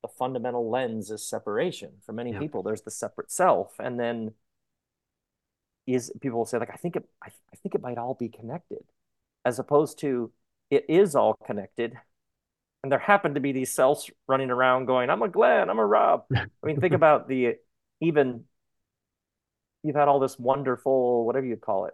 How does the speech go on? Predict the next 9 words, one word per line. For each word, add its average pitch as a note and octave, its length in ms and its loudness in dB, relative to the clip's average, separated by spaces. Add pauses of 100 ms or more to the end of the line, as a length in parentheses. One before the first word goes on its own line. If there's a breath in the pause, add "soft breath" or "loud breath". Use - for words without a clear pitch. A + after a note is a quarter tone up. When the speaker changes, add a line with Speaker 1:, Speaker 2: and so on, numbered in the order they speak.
(100)
Speaker 1:
progress C#3 480 0
in A2+ 80 -14
terms G#2+ 280 -8
of G#2 80 -8
identity G2+ 760 -4
and F2 120 -12
Speaker 2:
Mm-hmm. F2+ 80 -12
Speaker 1:
relates G2 460 -4
to F2+ 180 -10